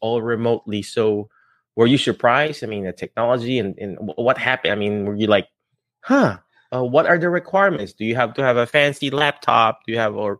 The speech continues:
fancy computer?" I don't. I just use a regular laptop, <laughs> uh, what I'm using right now.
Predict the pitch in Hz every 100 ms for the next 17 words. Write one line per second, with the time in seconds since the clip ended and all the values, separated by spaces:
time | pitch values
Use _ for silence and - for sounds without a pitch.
0 | _ - 127 123 - 131 139 143 113 -
1 | - - - 110 123 104 104 98 104 104
2 | 110 - 101 101 107 95 98 98 - 95
3 | 95 - 127 - 156 120 135 113 110 127
4 | 120 - 120 113 135 - 123 98 101